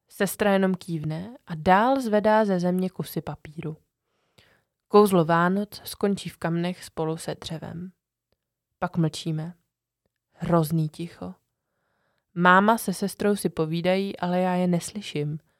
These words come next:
Vidím, jak se jim hýbou ústa, jak se občas rozhovor přeruší douškem kávy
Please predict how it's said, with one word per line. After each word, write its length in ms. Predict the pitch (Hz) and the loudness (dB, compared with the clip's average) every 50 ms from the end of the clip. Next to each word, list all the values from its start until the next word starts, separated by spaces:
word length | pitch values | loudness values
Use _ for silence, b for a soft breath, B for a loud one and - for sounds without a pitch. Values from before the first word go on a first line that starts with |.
| _ _ _ _ _ _ _ - 165 | _ _ _ _ _ _ _ -6 -4
Vidím, 340 | 175 175 180 202 202 202 | -4 -2 0 0 2 2
jak 140 | 202 202 - | 0 0 -2
se 100 | - 208 | -2 0
jim 160 | 196 190 185 | 0 2 2
hýbou 380 | 180 180 185 196 180 180 175 156 | 2 2 0 0 0 2 0 0
ústa, 560 | - - 156 - - - - 196 202 208 214 | 0 -4 -8 -10 -12 -8 -6 -6 -4 -4 -4
jak 240 | 220 196 175 175 - | -4 -4 -6 -6 -6
se 100 | - - | -6 -6
občas 360 | - - - - - 180 - | -6 -8 -8 -8 -8 -4 -2
rozhovor 400 | 180 175 170 185 180 175 160 160 | -4 -4 -2 0 0 2 0 0
přeruší 600 | - - - - 160 160 165 165 - - - 180 175 | -2 -8 -6 -4 -4 -4 -4 -6 -8 -10 -10 -6 -4
douškem 480 | 170 160 156 - - - 156 147 151 | -4 -4 -4 -4 -8 -10 -10 -10 -10
kávy 540 | 156 - 165 151 147 151 151 165 170 180 196 | -10 -10 -8 -6 -4 -4 -4 -4 -4 -6 -8